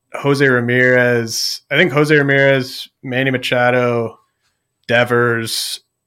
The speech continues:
maybe Witt go first round. Um, but certainly Ramirez, Machado, Devers, Riley, Arenado, Witt, those six probably all off the board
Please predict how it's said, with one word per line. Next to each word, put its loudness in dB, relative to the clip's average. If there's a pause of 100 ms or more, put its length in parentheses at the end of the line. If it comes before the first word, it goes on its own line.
maybe -4
Witt -4
go -6
first -4
round. -8 (160)
Um, -10
but -12
certainly 0 (680)
Ramirez, 2
Machado, 0 (100)
Devers, 0
Riley, -2 (1000)
Arenado, 2
Witt, -4 (260)
those -2
six -6 (320)
probably 2
all 4
off 0
the -12
board -2